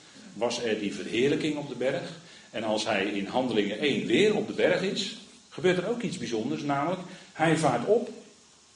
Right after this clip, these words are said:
en hij laat die discipelen eigenlijk in verwarring achter van:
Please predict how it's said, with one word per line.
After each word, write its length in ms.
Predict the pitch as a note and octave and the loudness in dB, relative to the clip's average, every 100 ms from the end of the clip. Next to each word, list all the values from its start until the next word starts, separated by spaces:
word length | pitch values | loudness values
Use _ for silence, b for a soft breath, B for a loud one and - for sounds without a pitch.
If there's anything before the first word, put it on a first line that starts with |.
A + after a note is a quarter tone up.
| B B B - | B B B 0
en 460 | D3+ C3 G#2 - - | 4 4 2 -2 -4
hij 180 | B2+ | -2
laat 240 | D#3+ E3 D3+ | 0 0 0
die 120 | B2+ | -2
discipelen 440 | A2 G3+ G#3 F3+ | -2 -2 -2 -2
eigenlijk 360 | F3 F#3+ D#3+ D#3 | -2 -4 -4 -6
in 120 | C#3 | -6
verwarring 420 | A2+ G#2+ F3+ D#3+ | -6 -4 -4 -4
achter 300 | E3 - E3+ | -6 -8 -6
van: 280 | D3+ C#3+ C#3+ | -4 -4 -6